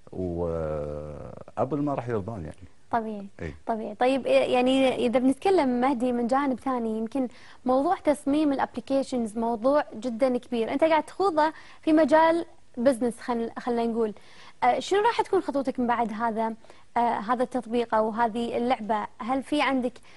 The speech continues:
Speaker 2: مجال ثاني ممكن أن تتوسعه من خلال الابلكيشنز؟
Speaker 1: بصراحة
Speaker 2: على المدى
Speaker 1: ال-
Speaker 2: البعيد خلينا نقول، شنو حاط في بالك؟
Speaker 1: مو،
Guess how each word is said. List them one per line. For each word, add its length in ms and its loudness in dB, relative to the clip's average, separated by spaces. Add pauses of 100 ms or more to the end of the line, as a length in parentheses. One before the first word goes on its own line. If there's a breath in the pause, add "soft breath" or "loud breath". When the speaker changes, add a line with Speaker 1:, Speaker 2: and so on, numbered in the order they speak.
(220 loud breath)
Speaker 2:
مجال 340 4
ثاني 260 2
ممكن 300 0
أن 120 0
تتوسعه 500 -2
من 160 -4
خلال 300 0
الابلكيشنز؟ 720 -4 (1700)
Speaker 1:
بصراحة 460 -4 (1800)
Speaker 2:
على 100 2
المدى 200 2
Speaker 1:
ال- 60 2
Speaker 2:
البعيد 300 -4
خلينا 200 -6
نقول، 180 -8 (240)
شنو 180 -2
حاط 240 0
في 140 -6
بالك؟ 340 -4 (760)
Speaker 1:
مو، 840 -6